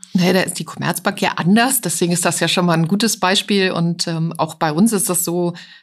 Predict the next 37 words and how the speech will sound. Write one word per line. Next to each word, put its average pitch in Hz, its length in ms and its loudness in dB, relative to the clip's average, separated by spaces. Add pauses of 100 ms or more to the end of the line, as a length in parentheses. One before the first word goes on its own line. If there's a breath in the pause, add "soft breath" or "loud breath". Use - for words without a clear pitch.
ähm, 160 200 -2
und 165 100 -8
ich - 140 -6
war 165 80 2
ja 180 80 2
mal 165 100 2
Arbeitsdirektorin, 175 1000 0
ähm, 165 280 -4
da 165 160 -8
war 165 360 0
auch - 200 -4
klar, 175 340 0
dass 165 220 -2
unsere 170 380 -2
Zielzahl 175 600 0
irgendwann 175 560 -2
fünfzig 175 420 -6
Prozent, 170 640 -4
ähm, 165 220 -4
Frauen 160 300 -4
in 160 40 -2
Führungspositionen 160 840 -6
sein 160 240 2
sollte, 202 380 -2
weil 165 200 -8
fünfzig - 380 -10
Prozent 165 400 -8
auch 170 120 -8
der - 180 -6
Anteil 170 320 -6
von 165 160 -10
Frauen 165 360 -6
in 160 120 -6
der 156 80 -12
Commerzbank 160 520 -6
ist. 180 280 -4
Deswegen, 160 400 -4